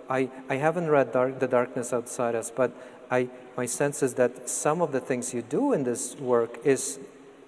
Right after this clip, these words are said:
to project a future which is not necessarily worse that, or dystopian compared to our present. It's like even creating this kind of opening is in itself a, an operation of hope.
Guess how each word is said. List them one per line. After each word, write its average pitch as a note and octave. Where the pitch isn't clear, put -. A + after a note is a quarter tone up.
to C#3
project C#3
a D3
future F#3
which D3
is -
not A3+
necessarily D#3
worse C#3
that, C3
or D3+
dystopian C#3
compared C3
to B2+
our B2+
present. C3
It's -
like C#3
even G3+
creating D3
this F3+
kind D#3
of B2+
opening A#2+
is G3
in E3+
itself C3+
a, A#2+
an C3+
operation B2
of A2
hope. -